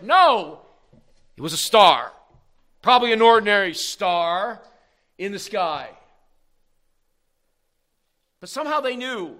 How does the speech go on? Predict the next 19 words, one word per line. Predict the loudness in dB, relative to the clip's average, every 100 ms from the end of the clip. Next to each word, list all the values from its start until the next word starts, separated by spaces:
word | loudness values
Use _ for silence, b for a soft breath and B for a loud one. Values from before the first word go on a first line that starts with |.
| -12
They | -8
knew | -6 -4
that | -4
it | -6
was | -10
communicating | -12 -12 -8 -4 -4
something | -6 -8 -6
about | -6 -6
the | -6
Messiah. | -4 0 2 4 0 -2 b b b b b b b _ _ _ _ _ _ _ _ _
Apparently | 4 4 2
the | -4 -6
news | -2 0 -2 -4
had | -6
been | -6
spread | -8 -2 2 2
around | 0 -2 0 -2 -8
through | -16 -16
prophecies, | -10 -10 -10 -18 -16 -16 -18